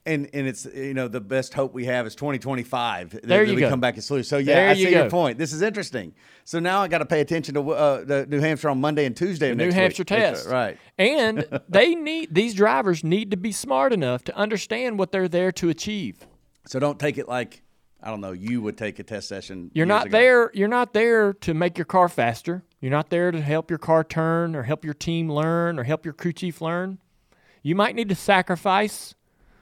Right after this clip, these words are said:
Speaker 2: some of that for the good of the sport. You also might need to understand that it ain't, you're not there to try to test what feels good.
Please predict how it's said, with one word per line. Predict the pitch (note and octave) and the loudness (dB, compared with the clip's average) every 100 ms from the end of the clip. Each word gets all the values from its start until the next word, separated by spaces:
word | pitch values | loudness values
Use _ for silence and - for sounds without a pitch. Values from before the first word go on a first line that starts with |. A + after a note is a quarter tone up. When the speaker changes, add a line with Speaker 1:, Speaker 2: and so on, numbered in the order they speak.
| _ | _
Speaker 2:
some | - - F3+ | -10 2 4
of | G3 F3+ | 4 4
that | G3 G#3 - | 4 4 0
for | - C#3+ | -4 -2
the | |
good | C3+ F#3+ | 4 4
of | F#3+ | 4
the | E3+ | 0
sport. | - - G3+ A#3 - _ _ _ _ _ _ _ _ _ _ D3 | -4 0 2 2 -2 _ _ _ _ _ _ _ _ _ _ 4
You | E3 | 6
also | G3 - G#3 | 6 4 0
might | G3 G3 G3 | 2 0 0
need | F#3 | -4
to | - | -2
understand | F#3+ F3+ - F#3+ F#3+ G3 G3 - _ _ | -2 -4 -4 -4 0 -2 -4 -10 _ _
that | D3+ D#3 | 0 2
it | E3+ | 2
ain't, | G#3+ - | 0 -2
you're | F3+ | 0
not | G3 A#3+ - | 2 0 0
there | G#3 G#3+ G#3+ | 2 2 2
to | G#3+ | -2
try | D#3 - F3+ | -6 0 2
to | E3 | 0
test | - F#3 G3 F3+ | -2 0 0 0
what | F3 D3+ | -4 -4
feels | - F#3 A3 A#3 D#3+ | -4 -2 0 0 -2
good. | C3+ B2 C#2+ | -2 -2 -4